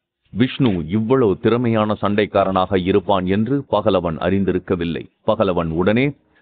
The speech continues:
"போய் நம்ம வாத்தியாரை கூட்டிட்டு வாங்கடா." ஒருவன் மட்டும் மேல் தளத்தில் இருந்த வாத்தியாரை அழைக்க ஓடினான். ரமேஷ் யார் வந்தாலும் எதிர்த்து சண்டை போட தயாராக நின்றான். "விஷ்ணு, நீ கிளம்பிடு, இவனுங்களை நான் சமாளிக்கிறேன்."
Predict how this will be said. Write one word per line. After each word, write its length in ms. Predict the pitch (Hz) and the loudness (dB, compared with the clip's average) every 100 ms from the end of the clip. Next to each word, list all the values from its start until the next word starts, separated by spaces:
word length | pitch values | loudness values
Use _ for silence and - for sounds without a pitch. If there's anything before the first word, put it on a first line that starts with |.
| _ | _
"போய் 200 | - 208 | 0 0
நம்ம 200 | 196 170 170 | 0 0 2
வாத்தியாரை 440 | 170 196 196 170 | 4 2 2 2
கூட்டிட்டு 380 | - 190 185 156 | 2 2 2 2
வாங்கடா." 420 | 143 139 123 107 92 - _ _ _ _ _ - | 2 2 2 2 0 -6 _ _ _ _ _ -2
ஒருவன் 400 | 87 98 98 95 | 0 2 2 0
மட்டும் 440 | 95 - 127 101 | -2 -2 -4 -2
மேல் 240 | 85 101 | -2 -2
தளத்தில் 500 | 95 90 87 - 87 | 0 0 0 -2 -2
இருந்த 260 | 85 92 90 | 0 0 0
வாத்தியாரை 560 | 82 87 87 87 82 82 | 0 0 0 0 2 0
அழைக்க 440 | 80 87 98 117 | 0 0 0 -2
ஓடினான். 500 | 82 90 90 80 50 - _ _ | 0 0 0 -4 -8 -14 _ _
ரமேஷ் 460 | 104 117 139 127 - | 0 2 0 -2 0
யார் 280 | 90 110 | 2 2
வந்தாலும் 520 | 123 107 107 101 120 101 | 0 2 2 2 0 0
எதிர்த்து 400 | 90 101 - - | 0 0 0 -2
சண்டை 340 | - 95 98 | -2 0 0
போட 260 | 98 92 92 | 0 0 0
தயாராக 560 | 87 90 92 90 87 101 | 0 2 2 2 0 -2
நின்றான். 480 | 90 90 90 69 - _ _ _ _ _ | -2 -2 -2 -2 -6 _ _ _ _ _
"விஷ்ணு, 380 | - 123 190 170 - _ | -8 -4 -2 -4 -6 _
நீ 140 | - 143 | -4 -2
கிளம்பிடு, 460 | - 160 185 139 98 _ _ | -2 -2 0 -2 -4 _ _
இவனுங்களை 440 | 139 165 170 139 123 | -4 -2 0 0 0
நான் 240 | 139 185 | 0 0
சமாளிக்கிறேன்." 560 | 185 196 185 160 139 | 0 0 -2 -2 -2